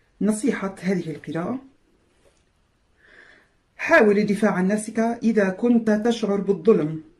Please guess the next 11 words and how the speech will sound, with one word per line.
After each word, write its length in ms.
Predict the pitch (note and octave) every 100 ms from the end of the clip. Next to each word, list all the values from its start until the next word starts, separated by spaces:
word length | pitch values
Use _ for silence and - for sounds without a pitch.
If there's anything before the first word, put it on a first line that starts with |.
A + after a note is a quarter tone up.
| _ _ _ _ _ _ _ _ _
واشرح 640 | A3+ D#4 E4+ G#3 F3+ -
له 340 | G3 D#3+ G3+ G#3+ _ _ _ _ _ -
وجهة 280 | G#3+ F3+ F3+
نظرك، 440 | D3+ C3+ C3+ - - _ _ _ _ _ _ _ _ _ _ _ _ _ -
وأظهر 400 | D#3 C4 G3 G#3+
له 280 | A#3 A3+
بأنك 500 | G3+ - B3 A#3 A3+
ما 240 | A3+ A3 A3
زلت 380 | A3+ C#4+ - A3+ C4+ C4+ -
متمسك 680 | G3 G3+ G#3 F#3+ F3+ D3+ D#3
به، 240 | C3+ C#3+